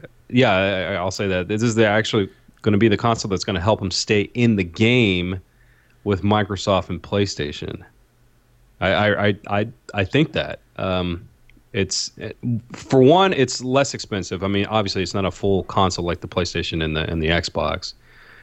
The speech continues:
Um, so it's less expensive. It's a less thing, and you can, and, uh, again, you can switch it up, uh, any way you want. So we'll see if, uh, the, if the other two kinda make something similar. I, I don't think they will, but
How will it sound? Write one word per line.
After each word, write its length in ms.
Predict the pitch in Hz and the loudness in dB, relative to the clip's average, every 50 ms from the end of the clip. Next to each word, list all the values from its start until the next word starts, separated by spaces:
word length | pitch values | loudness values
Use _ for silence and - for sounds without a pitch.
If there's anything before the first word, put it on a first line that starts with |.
| - - - - _ - | -20 -20 -20 -20 _ 0
Um, 580 | 87 90 87 87 87 87 87 85 85 87 92 - _ _ _ | 2 4 4 4 4 4 4 2 0 -2 -6 -14 _ _ _
so 120 | - - 90 | 0 0 0
it's 120 | 85 - | 0 0
less 320 | - - 95 107 117 - | 0 2 4 4 4 4
expensive. 540 | - 120 - - 113 104 98 90 101 95 92 | 0 -4 -2 0 0 0 2 2 2 2 2
It's 140 | 92 87 - | 0 0 0
a 40 | 90 | 0
less 280 | 90 98 101 98 - | 2 2 2 2 0
thing, 160 | - 104 101 76 | -2 -2 0 2
and 180 | 107 113 117 | 4 6 6
you 80 | 123 127 | 6 6
can, 220 | 123 131 120 - | 6 4 2 2
and, 420 | - 120 117 117 120 120 - - - | 2 2 2 2 2 0 -2 -8 -6
uh, 220 | 104 110 101 - | -4 -4 -2 0
again, 320 | 117 110 123 135 131 117 107 | 2 2 4 4 4 4 4
you 140 | 107 110 104 | 4 2 0
can 280 | - 104 98 95 - - | 0 0 0 -2 -4 -6
switch 420 | - - - - 90 101 - - | -6 -6 -4 -2 -2 -2 0 2
it 80 | 104 110 | 2 4
up, 280 | 127 131 117 - - - - - - | 4 4 2 0 -2 -8 -18 -16 -12
uh, 160 | - 92 87 | -10 -8 -8
any 200 | 85 87 92 98 | -6 -2 0 2
way 140 | 95 101 101 | 4 6 6
you 100 | 98 95 | 6 6
want. 400 | 92 95 107 110 95 85 85 - | 6 6 6 6 4 2 0 -2
So 180 | - - 98 92 | 0 0 2 4
we'll 100 | 98 110 | 4 4
see 240 | 110 - - 131 127 | 4 4 6 6 6
if, 220 | 123 110 - - | 6 4 4 2
uh, 320 | 117 107 101 98 95 92 90 | 4 6 6 6 6 4 2
the, 260 | 85 87 95 98 92 | 2 2 2 2 2
if 120 | 95 90 | 2 0
the 100 | - 101 | 2 2
other 180 | 101 107 107 98 | 4 6 4 2
two 180 | - - 104 92 | 2 0 -2 0
kinda 200 | - 104 101 95 | 0 0 2 2
make 280 | 95 95 92 90 - | 2 2 2 0 -4
something 320 | - - - 98 92 87 85 | -6 -4 -4 -2 -2 -2 -2
similar. 560 | - - - 101 104 92 82 80 80 85 85 _ _ _ _ _ _ _ _ _ _ - | -2 0 2 2 0 0 0 -2 -4 -6 -8 _ _ _ _ _ _ _ _ _ _ -2
I, 140 | 90 90 | 0 0
I 120 | - 92 92 | 2 2 0
don't 360 | 82 76 90 90 87 85 - | 0 2 2 2 2 0 0
think 220 | - - 98 90 - | 0 0 0 2 0
they 100 | 82 76 | -2 -2
will, 280 | 73 80 80 78 82 | -2 -2 -4 -4 -4
but 360 | 80 - - 80 76 - - | -6 -4 -6 -6 -4 -6 -8